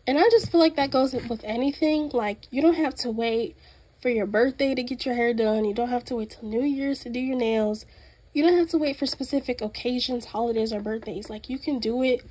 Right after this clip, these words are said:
on a random day. That's also part of, like, self-love. It's just saying you don't have to wait until a certain scenario to do something for yourself. And I give all the props to my husband because he really taught me that. My husband, he would surprise me with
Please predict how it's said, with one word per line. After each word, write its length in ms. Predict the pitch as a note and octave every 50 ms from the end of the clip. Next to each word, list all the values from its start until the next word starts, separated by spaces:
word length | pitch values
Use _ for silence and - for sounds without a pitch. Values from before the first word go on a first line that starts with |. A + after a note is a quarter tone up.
| - - - - - - -
on 140 | C4+ D4 D4+
a 60 | D4+
random 340 | D4+ D#4+ D#4 D4+ D4 C#4 B3
day. 320 | C4+ E4 E4+ A3+ - - _ _ _ _ - -
That's 220 | - C4 D#4+ -
also 280 | C#4+ D4 D4 - C#4 C4
part 240 | - - B3+ B3 A#3+
of, 60 | A#3+
like, 160 | A3 G3+ -
self-love. 580 | - - A3+ A3 - A#3 G#3+ G3+ G3 G3 - -
It's 160 | A3+ A3+ -
just 240 | - A#3 A3+ A3 -
saying 300 | C4 A#3 A#3 A#3 A#3 A#3
you 60 | B3
don't 140 | C#4 C#4+ D4
have 180 | C#4 C#4+ C#4 -
to 140 | - C4+ A#3+
wait 400 | A3 G#3 G3+ A3+ A#3+ A3+ A3 - _ - - - -
until 360 | A3+ A3+ A3 - - A#3 A3
a 60 | G#3+ G#3+
certain 380 | - - A#3+ A3 A#3 A#3 A3+
scenario 540 | A3 - - G#3+ G#3+ G#3+ A3+ B3 B3+ C4 B3+
to 120 | - -
do 100 | A#3+ B3+
something 300 | B3 - B3 B3 B3 B3
for 120 | B3+ - B3+
yourself. 400 | C4 B3+ - - C#4 C#4 - _ _ - -
And 160 | A#3+ A#3+ A#3+
I 140 | B3+ F#4 B4 -
give 240 | F#4+ F4 E4+ D#4+ - -
all 180 | A#3+ A#3 C4 D4
the 120 | D4 D4
props 360 | D4 - B3 A3 B3 B3+ - -
to 80 | - G#3+
my 220 | G3+ G3+ A3+ B3
husband 460 | C4+ D#4 D#4+ D#4 - - F4 F4+ E4
because 380 | C4 B3 B3+ - C4 A#3 A3 -
he 300 | - - - C4+ D4 E4+
really 300 | F4 G4 G#4 G4 F4+ D4
taught 280 | - - G#3 G#3 G3+ G#3
me 100 | G#3 F3+
that. 240 | F#3 D3 F#3+ - - _
My 240 | C4 A#3+ B3+ C#4+ E4
husband, 680 | E4+ E4 G4 G4+ A4 F#4 C#4 C4 B3+ B3+ B3+ C4 C4
he 320 | - - - - - E4+ F#4
would 200 | G#4+ A4+ A4+ -
surprise 520 | - E4 - - C#4 A#3 C4 D4 E4 D#4+
me 260 | D4+ B3+ B3 A#3 A#3
with 260 | A3 A3 B3 C4 C4